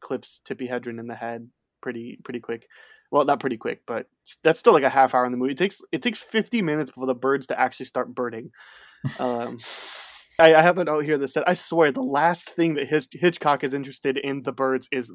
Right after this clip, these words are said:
Speaker 1: the birds." <laughs>
Speaker 2: Well, isn't that kind of the point, though, that the birds are used as a plot device, sort of like Michael Myers is used as a plot device? I was noting, noticing a few similarities between these two. That's why I'm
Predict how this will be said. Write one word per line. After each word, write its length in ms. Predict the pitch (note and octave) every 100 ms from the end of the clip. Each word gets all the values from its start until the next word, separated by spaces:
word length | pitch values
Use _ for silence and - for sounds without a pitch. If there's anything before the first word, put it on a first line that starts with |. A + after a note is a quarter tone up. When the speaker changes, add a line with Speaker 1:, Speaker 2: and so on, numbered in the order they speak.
| A#2+
Speaker 1:
the 120 | A#2+
birds." 580 | A#2 B2+ C#3 - - -
<laughs> 60 | B4 - _ _ - - F#4 C#4
Speaker 2:
Well, 260 | F3 D#3 - A3+ - - _ _ _ _
isn't 260 | D#3+ E3+ E3
that 220 | C#3+ D3
kind 180 | C#3 C#3
of 60 | A#2
the 60 |
point, 320 | - B2 C3+
though, 180 | D#3 D3
that 420 | A#2+ A2+ G2 E2 - _ _ _ _ _
the 100 | A#2+
birds 460 | G2 G2+ G#2 G2+ G2+
are 160 | G2
used 320 | F#2 G2+ G2 F#2
as 80 |
a 60 | F#2+
plot 320 | - G2 G2
device, 340 | G#2+ G2 G2 -
sort 220 | G2+ F#2+
of 140 | F#2+
like 320 | F#2+ F2+ F2 _ -
Michael 220 | G2 G#2
Myers 280 | F#2 F#2 F#2
is 100 | F#2
used 200 | F#2+ -
as 80 | F#2+
a 60 |
plot 240 | - G2 -
device? 300 | G2 F#2+ G#2+
I 60 |
was 100 | C3+
noting, 380 | D#3 D3 A#2+ G#2+ -
noticing 360 | C3+ - - G#2
a 60 |
few 340 | - G#2+ F2+ - _ _ _
similarities 480 | - G2+ F#2 F2 E2
between 280 | F2 F#2 E2+
these 160 | D#2+
two. 220 | - F2
That's 200 | F2 E2
why 120 | F2+ E2
I'm 180 | E2